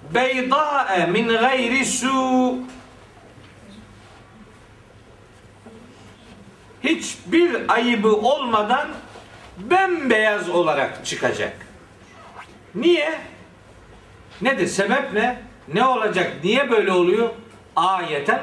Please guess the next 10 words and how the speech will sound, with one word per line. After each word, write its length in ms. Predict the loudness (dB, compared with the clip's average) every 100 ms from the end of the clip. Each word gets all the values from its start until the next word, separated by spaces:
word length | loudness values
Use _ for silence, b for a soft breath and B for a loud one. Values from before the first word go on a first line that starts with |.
| -4
uhra. 420 | -4 -2 -2 -4 -12 -20 -6 -4
Başka 380 | -4 0 0
bir 100 | 2
mucize 440 | 2 2 2 -2 -2
olarak. 360 | -2 -4 -12 -18 -20 -20 -20 -20 -8 -4
Bak 160 | -2 2
ayet 440 | 2 2 0 0
mucize 440 | 0 0 2 0
demek 280 | 2 -2 -4
burada. 240 | -6 -8